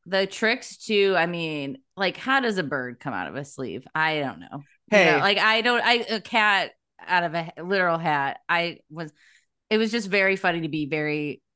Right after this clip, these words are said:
Speaker 1: and Pablo's birthday was so Leo of just childlike arcade magic. Like, it just, and it was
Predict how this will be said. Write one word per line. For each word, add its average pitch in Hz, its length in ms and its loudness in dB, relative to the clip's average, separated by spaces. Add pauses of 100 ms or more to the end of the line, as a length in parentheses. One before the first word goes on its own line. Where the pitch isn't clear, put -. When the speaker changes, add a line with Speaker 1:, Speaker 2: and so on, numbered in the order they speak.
(320)
Speaker 1:
and 170 160 -4
Pablo's 170 320 -2
birthday 160 300 -2
was 147 240 -4
so 156 380 2
Leo 139 840 -2 (360)
of 143 200 -2
just 135 440 -4 (760)
childlike 160 840 2 (560)
arcade 156 920 0
magic. 151 880 0
Like, 180 200 2
it 196 120 2
just, 233 200 -2 (120)
and 190 140 2
it 165 160 -6 (100)
was 143 200 -6